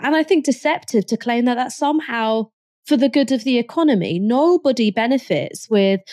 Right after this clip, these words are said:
an unhealthier or a less well-educated workforce. I mean, you know, I'm no Jonathan Portes, Michael, but even I can work that one out.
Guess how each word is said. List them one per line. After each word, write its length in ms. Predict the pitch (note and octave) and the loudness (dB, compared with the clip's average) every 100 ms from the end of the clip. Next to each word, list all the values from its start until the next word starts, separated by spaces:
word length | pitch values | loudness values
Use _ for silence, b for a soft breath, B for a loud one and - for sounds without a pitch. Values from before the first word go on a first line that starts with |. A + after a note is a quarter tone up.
| B B | B B
an 120 | B3 | 0
unhealthier 800 | A#3+ B3 A3 G#3 A#3+ A#3 G#3 E3+ | 2 0 -2 -2 -2 -2 -2 0
or 200 | E3+ F#3 | -2 0
a 60 | G#3+ | 0
less 280 | G#3+ A#3+ - | 0 -2 -4
well-educated 1080 | G#3+ G#3+ G#3 - G#3+ B3 A#3+ A3 G3+ A3+ G3 | -2 0 0 0 -2 -2 -2 0 2 0 0
workforce. 840 | C4+ D4+ - - D#3 A#2 - - - | 0 0 -4 -10 -10 -10 -14 -12 -4
I 80 | |
mean, 420 | A#3 A3+ A3 A3 G#3+ B B B | -2 0 0 -2 -6 B B B
you 100 | - | -2
know, 80 | B3 | 0
I'm 140 | B3+ | 2
no 160 | A4+ F#4 | 2 0
Jonathan 480 | A3+ C#4 D4+ D4 B3 | 0 -4 -2 -2 -2
Portes, 500 | B3+ A3 B3+ C#4 C#4+ | 0 0 0 -2 0
Michael, 320 | A3 F#3 G3 | -4 -2 -4
but 100 | F#3 | -2
even 140 | C4+ | -2
I 120 | B3+ B3 | -2 -4
can 160 | A3+ | -2
work 200 | G#3 - | -2 -2
that 140 | G3 - | -4 -6
one 120 | F3+ | -4
out. 200 | E3+ | -6